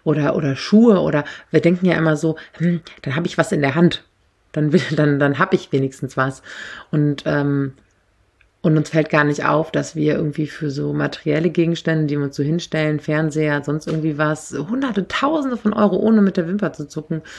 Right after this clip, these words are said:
ähm, ausgeben. Aber wenn's darum geht, etwas für uns zu tun,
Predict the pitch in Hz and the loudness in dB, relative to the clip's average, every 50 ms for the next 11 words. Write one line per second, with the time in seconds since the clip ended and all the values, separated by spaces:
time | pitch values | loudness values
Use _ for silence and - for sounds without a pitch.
0 | - - - - - - - - _ - 165 156 156 160 - 156 175 185 - - | -18 -18 -18 -18 -18 -20 -20 -12 _ -2 0 0 0 2 2 2 2 2 0 -2
1 | - 185 185 185 180 175 170 165 156 160 156 143 156 156 165 156 - - - 160 | 2 6 6 6 6 4 2 0 0 0 0 0 0 0 -2 -2 -4 -6 -6 -4
2 | 147 160 160 160 147 160 160 151 - _ _ _ - - - 160 - - 160 151 | -2 -2 -2 -2 0 0 0 -2 -2 _ _ _ -16 -10 -8 -6 -6 -4 -4 -6
3 | - - - 180 185 185 185 185 202 202 - - - - 185 165 - - - 180 | -6 -2 2 4 4 4 4 4 2 2 0 -6 -10 -6 -6 -6 -4 -2 0 2
4 | 170 165 160 156 151 147 | 2 2 2 0 -2 -4